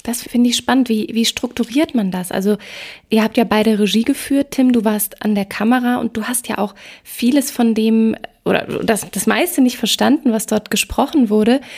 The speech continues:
Wie strukturiert man das? Wie geht man da zusammen in die Auswertung? Also, äh, es gibt sicherlich viel an Material, das habt ihr, wenn ich richtig gehört habe, natürlich auch zwischen,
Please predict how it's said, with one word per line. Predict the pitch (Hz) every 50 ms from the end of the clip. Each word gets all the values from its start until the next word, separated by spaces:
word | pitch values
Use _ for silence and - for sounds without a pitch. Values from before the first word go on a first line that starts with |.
| - - - _ -
Wie | - - 208 208 220 220
strukturiert | - - - 233 - - 214 196 214 233 320 - 392
man | 349 277 220
das? | 214 208 - -
Wie | 214
geht | 196 214 220 220 -
man | 220 220 214 214 214 208 - - - - - _ _ _ _ -
da | 208 214 214
zusammen | - - 220 196 226 226 233
in | - 208
die | 214 208 - -
Auswertung? | - 208 254 339 - - - - - - - - - - 208 214 208 208 208 214 - _ - - - 208 202 196 196 190 190 185 180 - -
Also, | 190 196 208 202 196 202 196 190 185 185 - - _ _ _ _ _ _ _ _
äh, | - - - - - -
es | - 208 -
gibt | - 233 - -
sicherlich | 233 240 254 240 226 214 - -
viel | - - 254 247
an | - - 220
Material, | 220 214 - - - 196 196 202 208 247 269
das | 269 247 - -
habt | 208 - -
ihr, | 214 190
wenn | 208 202
ich | 196 -
richtig | 226 220 - -
gehört | - 208 202 -
habe, | 202 - 202
natürlich | 202 196 - 214 196 -
auch | - 196 -
zwischen, | - - - 208 - - 202 185 175 -